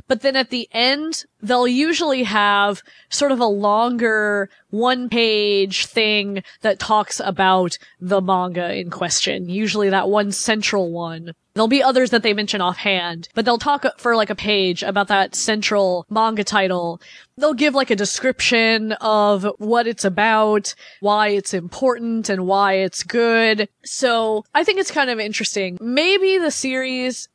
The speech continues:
I think, is a little more interesting in terms of somebody who's maybe interested in learning about manga, especially those ones that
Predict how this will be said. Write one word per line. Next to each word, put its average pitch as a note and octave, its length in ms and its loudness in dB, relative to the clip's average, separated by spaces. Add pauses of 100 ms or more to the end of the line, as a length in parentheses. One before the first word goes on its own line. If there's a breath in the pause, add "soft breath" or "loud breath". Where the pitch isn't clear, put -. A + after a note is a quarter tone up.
I G#3 100 4
think, A3+ 160 0
is A3+ 100 4
a G#3 60 6
little A3 280 6
more G#3 800 6
interesting A3+ 840 2 (100)
in A3+ 180 -2
terms A#3 440 0
of G3 320 4
somebody A3+ 400 0
who's G3 240 -2
maybe G3 260 -2
interested A#3 580 0
in A3 500 -2
learning B3 500 0
about A3 460 0
manga, G#3+ 680 2 (200 soft breath)
especially G#3 440 0
those F#3+ 220 0
ones G3+ 380 -2
that F#3+ 260 0